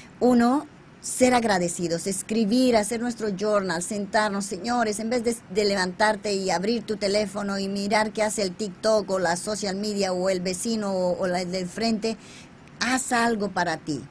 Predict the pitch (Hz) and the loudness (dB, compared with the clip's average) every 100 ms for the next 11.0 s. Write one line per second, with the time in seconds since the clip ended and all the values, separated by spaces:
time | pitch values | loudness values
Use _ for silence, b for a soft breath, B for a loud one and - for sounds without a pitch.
0 | B B - - 240 247 220 196 - 196 | B B -8 0 2 2 0 -4 -4 -6
1 | 196 - 247 240 226 185 208 214 190 190 | -6 -2 0 2 2 0 -2 -6 -4 -2
2 | 180 185 202 190 - - - - 214 - | -2 -2 -2 -4 -6 -14 -10 -4 -4 -2
3 | 247 240 214 202 202 196 180 180 175 175 | 0 2 0 -2 -4 -4 -2 -4 -4 -2
4 | 175 170 165 - - 262 247 233 220 202 | -2 -4 -8 -12 -4 2 4 4 0 -2
5 | 185 175 B B B - 233 233 247 269 | -4 -8 B B B 0 2 4 4 2
6 | 277 262 233 196 214 208 196 185 180 - | 0 0 -2 -2 -2 -4 -4 -6 -6 -10
7 | - B B - 220 226 220 202 208 220 | -20 B B 0 4 4 4 4 2 2
8 | 226 233 190 - 214 196 180 170 175 175 | 0 2 0 4 4 6 2 0 0 0
9 | 175 165 - B B - 202 202 202 233 | 0 -4 -4 B B 0 2 2 2 -2
10 | 240 240 220 202 196 185 220 214 185 185 | 0 -2 -2 -2 -4 -4 -4 -2 0 0